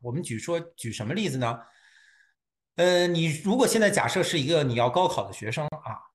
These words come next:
你如果每天上课都认真听讲，回家认真做作业，考试认真考试，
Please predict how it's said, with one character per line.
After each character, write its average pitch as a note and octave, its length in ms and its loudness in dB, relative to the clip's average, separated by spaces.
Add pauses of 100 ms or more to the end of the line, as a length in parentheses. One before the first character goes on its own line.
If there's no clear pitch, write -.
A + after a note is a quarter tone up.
(120)
你 C#3 80 -2
如 F3 140 2
果 A#3+ 80 4
每 B2+ 200 2
天 A3 240 0
上 F#3+ 240 2
课 - 140 -2
都 D3 140 0
认 D3 160 2
真 C3+ 120 -2
听 C#3+ 200 -2
讲， - 180 -4 (560)
回 C#3 160 -2
家 D#3+ 200 4
认 D3+ 180 2
真 C#3+ 100 0
做 C#3+ 160 -2
作 C3+ 160 -2
业， C3+ 320 -4
考 - 200 -8
试 D3+ 200 -6
认 C3 160 0
真 C3 100 0
考 - 200 -10
试， - 320 -12